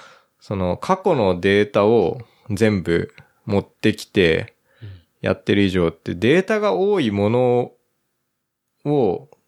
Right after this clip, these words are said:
Speaker 1: さらに増幅するけ-、傾向にあって、やっぱり。
Speaker 2: うんうんうん。
Speaker 1: それはさっき言ったみたいな、やっぱりこう、ハウリングみたいなことが起きて、
Speaker 2: はい。
Speaker 1: どんどんマイナリティみたいな人がどんどん排除される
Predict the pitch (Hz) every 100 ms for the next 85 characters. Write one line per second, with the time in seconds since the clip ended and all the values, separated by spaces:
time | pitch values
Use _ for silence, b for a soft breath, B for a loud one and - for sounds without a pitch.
0 | _ - 170 131 90 127 135 135 - 135
1 | 120 127 120 - _ _ 127 110 107 95
2 | 87 - - 151 117 - 95 90 _ 110
3 | 87 B _ 180 185 190 - 113 - -
4 | 117 120 117 127 156 156 104 117 85 -
5 | 82 - 110 110 110 110 104 82 80 87
6 | 80 82 - - - 131 98 90 87 -
7 | _ 117 110 90 85 85 - 147 107 104
8 | 107 104 90 90 85 80 82 82 - 107
9 | 107 120 90 113 113 98 90 - 104 85
10 | - 80 80 104